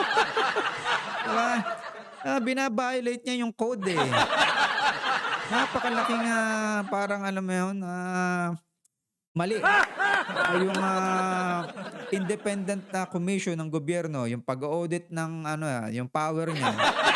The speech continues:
<laughs> Ipi-, ipi-prevent mo. <laughs> Ah, yung ano, eh, coa lang naman talaga, wala nang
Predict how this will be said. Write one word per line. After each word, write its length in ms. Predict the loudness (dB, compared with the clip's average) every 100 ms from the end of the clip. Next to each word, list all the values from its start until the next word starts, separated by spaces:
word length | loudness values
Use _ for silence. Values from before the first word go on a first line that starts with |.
| 4 2
<laughs> 640 | 2 0 0 0 -2 0 -2
Ipi-, 300 | 0 2 2
ipi-prevent 640 | 0 0 0 0 0 -2 -2 -2
mo. 80 | -2
<laughs> 40 | -4 -2 0 2 4 4 4 4 2 2 2 0 0 -4 -4 -2
Ah, 320 | 0 2 0 -2 -4 -6 -6 -2 0
yung 240 | 2 2
ano, 160 | 0 0 -2
eh, 60 |
coa 360 | 0 0 2 0
lang 160 | 0 0
naman 240 | 0 0
talaga, 480 | 0 0 0 0 0
wala 260 | 2 0 0
nang 180 | 0 -2